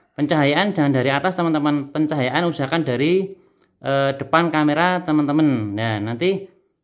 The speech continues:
akan mendapatkan gambar yang terbaik. Jadi yang, yang diiklankan itu atau yang dipromosikan tidak asal di, apa itu, di foto gitu aja, teman-teman ya. Teman, jadi kita berusaha untuk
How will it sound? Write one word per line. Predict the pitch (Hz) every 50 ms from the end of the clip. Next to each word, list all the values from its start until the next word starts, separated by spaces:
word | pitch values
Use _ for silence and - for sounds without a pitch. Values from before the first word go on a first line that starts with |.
| _ _ _ -
akan | 131 120 - 160 175 175 165
mendapatkan | 143 127 120 127 127 127 - 156 160 151
gambar | - 120 117 120 135 131
yang | 131 127 120 117 113 110
terbaik. | 113 143 156 160 156 135 - - _ _ _ - 110 123 127 123
Jadi | 117 117 110 107 - 180 196
yang, | 165 135 127 120 113 - - _ _ _ _ _ _ _ _ _ -
yang | 131 131 131 131
diiklankan | - 156 - 143 - 147 143 143 147 147 151 156 156 165 165
itu | 165 170 202 214 220 214 180 - - - _
atau | - 131 143 - 165
yang | 156 147 139
dipromosikan | 143 143 147 151 156 156 156 151 - - - 185 190 185
tidak | - 185 170 - - - 143 139 - - - - -
asal | 127 139 147 139 - - 180 180 180 175 180
di, | 180 143 139 135 135 131 131 127 127 127 117 - - _ _ _ _ _ _ _ _ _ _
apa | - 127 -
itu, | 170 165 175 196 208 - - - _ _ _ _ _ _ _ _
di | - 120 120 117 120 120 117 113 - - _ _ _ _ _ _ _ _ _ _ _ _ _ _
foto | - 147 156 151 202 185
gitu | 160 160
aja, | 180 196 190 196 190
teman-teman | 185 180 180 175 175 170 165 165 160 151 131
ya. | 120 120 127 147 151 - - -
Teman, | - 160 160 160 151
jadi | 131 113 - 170 -
kita | 170 170 - 190 202 202 202 -
berusaha | 139 135 135 131 143 147 131 131 151 170 147
untuk | 147 160 156 156 147 156 - 196 185 - - - - _